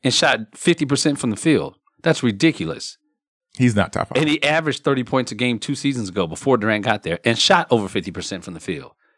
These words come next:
Speaker 1: You don't get much
Speaker 2: That was
Speaker 1: better than
Speaker 2: then.
Speaker 1: that.
Speaker 2: That
Speaker 1: With,
Speaker 2: was then.
Speaker 1: with the number of attempts that he was
Speaker 2: At
Speaker 1: taking.
Speaker 2: that time, yes, he was a top five scorer.
Speaker 1: <sighs> You're
Speaker 2: But,
Speaker 1: about to have Yeti
Speaker 2: but
Speaker 1: upside your forehead.
Speaker 2: <laughs>
Speaker 1: If I didn't have
Speaker 2: But
Speaker 1: this
Speaker 2: now
Speaker 1: drink in
Speaker 2: that,
Speaker 1: here.
Speaker 2: but now that Giannis has developed his game,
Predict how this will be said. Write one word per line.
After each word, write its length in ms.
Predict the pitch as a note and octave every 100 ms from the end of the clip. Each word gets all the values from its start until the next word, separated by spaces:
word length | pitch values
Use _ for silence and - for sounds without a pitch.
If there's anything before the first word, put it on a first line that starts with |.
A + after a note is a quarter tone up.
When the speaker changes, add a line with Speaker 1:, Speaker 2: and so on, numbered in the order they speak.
| _ _ _ _ _ _
Speaker 1:
You 180 | C#3+ D3
don't 180 | D3 A#2
get 160 | C#3
much 100 | A2
Speaker 2:
That 100 | C#3
was 80 | D3+ F#2+
Speaker 1:
better 60 |
than 80 | A#2
Speaker 2:
then. 180 | D3 F#2+
Speaker 1:
that. 100 | A#2+
Speaker 2:
That 100 | A#2 C3+
Speaker 1:
With, 80 |
Speaker 2:
was 120 | C#3+ A2+
then. 300 | D3 G2+ A#2+
Speaker 1:
with 280 | E3 G#3+ -
the 100 | D#3
number 220 | D#3 D#3
of 80 | C#3+
attempts 320 | - F3 -
that 80 | C3+
he 40 |
was 100 | A#2+
Speaker 2:
At 80 | B2+
Speaker 1:
taking. 120 | A2
Speaker 2:
that 220 | D3+ F3
time, 520 | - F3 D#3+ B2+ A#2 G2
yes, 440 | G2+ D2 - - - _ _
he 120 | G#2+
was 100 | G#2+
a 60 | G2+
top 260 | A2 F#2
five 220 | - E2
scorer. 380 | - F#2 - -
Speaker 1:
<sighs> 80 | - - - - - - _ -
You're 40 | G2
Speaker 2:
But, 60 | G#2+
Speaker 1:
about 160 | A2+
to 80 | G#2
have 160 | G2+ E2+
Yeti 240 | F#2+ A#2
Speaker 2:
but 140 | C3 A2+
Speaker 1:
upside 360 | - A2+ G#2+
your 140 | G#2 G2+
forehead. 380 | - G#2 F2+
Speaker 2:
<laughs> 1300 | E3 - - D3+ - B2+ - - - - C3 - B2 - - - _
Speaker 1:
If 160 | A2+ G#2
I 80 | B2+
didn't 180 | C3 A2+
have 120 | B2+
Speaker 2:
But 100 | C#3+
Speaker 1:
this 80 | C3+
Speaker 2:
now 240 | C3+ E3+ F#3
Speaker 1:
drink 60 |
in 60 | E3+
Speaker 2:
that, 60 | C#3+
Speaker 1:
here. 100 | C#3
Speaker 2:
but 60 | C3
now 200 | C#3 E3
that 140 | E3+
Giannis 580 | C3+ A#2+ B2+ C3+ A#2+ -
has 300 | A#2+ A2+ G#2+
developed 580 | F#2 G#2 F#2 A2+ A#2 G#2+
his 160 | A2 G2
game, 400 | G#2 G#2 F#2 F2